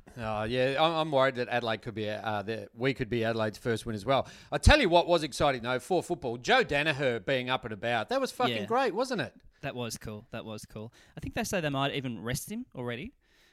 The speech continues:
Speaker 2: for next
Speaker 1: Yeah.
Speaker 2: week. But, um,
Speaker 1: Yeah.
Speaker 2: to see it's just a big dude clunky marks. Um, he's such a stretchy little man. <laughs>
Speaker 1: And you forget,
Speaker 2: Just pushes him
Speaker 1: uh,
Speaker 2: out.
Speaker 1: how damaging a kick he is.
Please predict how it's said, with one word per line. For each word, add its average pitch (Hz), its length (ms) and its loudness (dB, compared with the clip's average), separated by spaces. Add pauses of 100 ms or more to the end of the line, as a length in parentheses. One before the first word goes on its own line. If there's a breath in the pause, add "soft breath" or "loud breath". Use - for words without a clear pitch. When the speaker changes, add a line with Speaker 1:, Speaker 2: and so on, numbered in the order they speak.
(100)
Speaker 2:
for - 120 -12
next 120 200 -6
Speaker 1:
Yeah. 277 240 4
Speaker 2:
week. 135 100 -2 (260)
But, 127 160 -2
um, 123 220 -4
Speaker 1:
Yeah. 175 160 0
Speaker 2:
to 107 80 -2
see 190 220 -4
it's 117 160 -12
just 123 180 -10 (140)
a 135 80 -10
big 131 260 -6
dude 110 240 -6
clunky 110 340 -12
marks. 104 640 -12
Um, 110 380 -10 (720 soft breath)
he's 160 140 -14
such 220 200 -12
a 247 40 -6
stretchy - 520 -6
little 165 200 -4
man. 165 340 -2 (260)
<laughs> - 480 -8
Speaker 1:
And 214 140 2
you 240 80 2
forget, 208 380 0
Speaker 2:
Just - 140 -6
pushes 170 140 4
him 170 80 8
Speaker 1:
uh, 131 420 4
Speaker 2:
out. - 140 -16
Speaker 1:
how 170 360 4
damaging 151 720 0
a 123 60 -6
kick - 340 -10
he 185 300 -4
is. - 300 -16